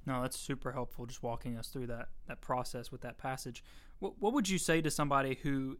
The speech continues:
is looking at a text and they're just struggling to find some central idea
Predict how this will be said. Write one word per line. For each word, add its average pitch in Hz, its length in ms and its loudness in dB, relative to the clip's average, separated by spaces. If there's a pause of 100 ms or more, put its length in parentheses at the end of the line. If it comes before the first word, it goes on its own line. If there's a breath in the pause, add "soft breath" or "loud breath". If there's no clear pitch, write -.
is 139 160 -2
looking 151 340 2
at 135 320 2
a 151 80 -2
text - 680 0 (400)
and 147 100 2
they're 208 120 8
just 180 180 4
struggling 127 800 4 (380)
to 135 100 2
find 123 540 6 (360)
some 135 600 4 (160)
central 139 560 2
idea 123 640 0